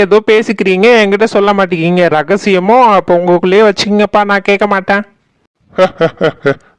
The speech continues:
Speaker 2: ரகசியம்லாம் ஒண்ணும் இல்ல பொண்ணு, உன்கிட்ட சொல்லாமையா? இந்தாங்க மாமா, நீங்க கேட்ட மாதிரி வாங்கிட்டு வந்துட்டேன் மாமா. எல்லாமே இன்னைக்கு போட்டதுதான் மாமா, எல்லாம் ஃப்ரெஷ்ஷா தான் இருக்கு, நீங்க அப்படியே கொண்டு போலாம், ஒரு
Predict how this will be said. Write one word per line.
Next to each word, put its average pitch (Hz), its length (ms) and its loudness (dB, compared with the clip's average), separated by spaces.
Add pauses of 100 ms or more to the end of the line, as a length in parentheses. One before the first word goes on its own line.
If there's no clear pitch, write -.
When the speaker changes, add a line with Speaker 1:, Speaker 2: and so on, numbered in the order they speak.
(120)
Speaker 2:
ரகசியம்லாம் 170 680 2
ஒண்ணும் 156 200 0
இல்ல 151 140 0
பொண்ணு, 131 340 -2
உன்கிட்ட 135 380 0
சொல்லாமையா? 180 760 0 (680)
இந்தாங்க 180 380 0
மாமா, 151 340 0
நீங்க 151 220 -2
கேட்ட 170 380 -2
மாதிரி 165 320 0
வாங்கிட்டு 165 420 0
வந்துட்டேன் 139 300 -4
மாமா. 131 280 0 (720)
எல்லாமே 156 760 0
இன்னைக்கு 156 400 -2
போட்டதுதான் 156 520 -2
மாமா, 143 240 0
எல்லாம் 143 380 0
ஃப்ரெஷ்ஷா 160 380 -2
தான் 180 160 2
இருக்கு, 156 240 -4
நீங்க 139 220 -4
அப்படியே 156 340 -2
கொண்டு 147 240 -2
போலாம், 127 420 0
ஒரு 135 140 2